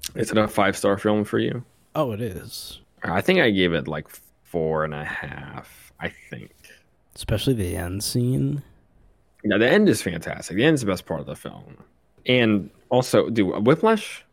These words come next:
Speaker 1: Whiplash is, like, a four and a half star minimum simply because it gave us the Donkey video on Whiplash. That video is a masterpiece. And dude, every time Donkey talks about a,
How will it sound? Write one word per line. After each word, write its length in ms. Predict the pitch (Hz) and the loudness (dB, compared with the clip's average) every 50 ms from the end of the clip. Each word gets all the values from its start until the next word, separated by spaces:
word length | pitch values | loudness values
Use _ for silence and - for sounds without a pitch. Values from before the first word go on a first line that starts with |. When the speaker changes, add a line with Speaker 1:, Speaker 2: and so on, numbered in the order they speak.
| _ _ _ _ _ _ _ - | _ _ _ _ _ _ _ 2
Speaker 1:
Whiplash 460 | 101 110 - 165 175 185 190 185 - | 4 4 6 6 6 4 4 2 0
is, 260 | - 104 - - - | 0 0 0 0 -2
like, 240 | - 78 - - - _ _ _ - | -4 -4 -4 -6 -10 _ _ _ -6
a 120 | - 87 | -6 -6
four 300 | - - - 101 92 95 | -6 -2 0 0 2 2
and 80 | 92 92 | 0 -2
a 20 | |
half 240 | 90 98 92 90 90 | -2 -4 -4 -4 -4
star 260 | - - 92 90 87 | -4 -4 -2 -2 -2
minimum 680 | 85 87 87 85 87 87 90 92 95 92 95 95 104 - - - - - - _ _ | -4 -6 -6 -4 -4 -4 -2 -2 -2 -4 -4 -6 -8 -10 -12 -18 -20 -20 -20 _ _
simply 300 | - - 123 117 113 117 | 0 2 2 4 4 4
because 320 | 107 107 101 98 101 98 95 | 4 4 4 4 2 0 0
it 80 | 90 | 0
gave 240 | 76 92 90 90 85 | -2 0 0 0 0
us 120 | 87 85 - | -2 -4 -4
the 100 | - 85 | -8 -6
Donkey 440 | 78 - 85 85 82 - 87 82 | -4 -2 -2 -2 -4 -6 -6 -6
video 500 | 80 78 85 80 82 82 80 78 80 82 - | -4 -4 -4 -2 -2 -2 -4 -4 -4 -6 -4
on 220 | 87 85 80 78 | -4 -6 -6 -6
Whiplash. 760 | 80 80 78 - - 82 78 80 82 87 - - - - - _ _ _ _ | -8 -8 -8 -10 -12 -10 -10 -10 -10 -10 -10 -10 -12 -12 -14 _ _ _ _
That 160 | - 127 135 123 | 2 2 4 4
video 200 | 113 101 90 90 | 2 2 2 2
is 80 | 82 | 2
a 60 | 90 | 0
masterpiece. 540 | 80 78 80 82 82 85 - - 85 87 82 - - - - | 0 0 0 0 0 0 -2 -4 -6 -6 -6 -6 -6 -6 -2
And 80 | - 139 | 2 6
dude, 100 | 156 - | 6 6
every 120 | 139 151 | 6 6
time 160 | - 214 202 | 6 4 6
Donkey 260 | 143 - 98 95 98 95 | 6 4 2 2 0 0
talks 200 | 90 87 90 - | 0 0 2 2
about 160 | - 92 87 | 2 2 2
a, 120 | 82 82 | 0 -2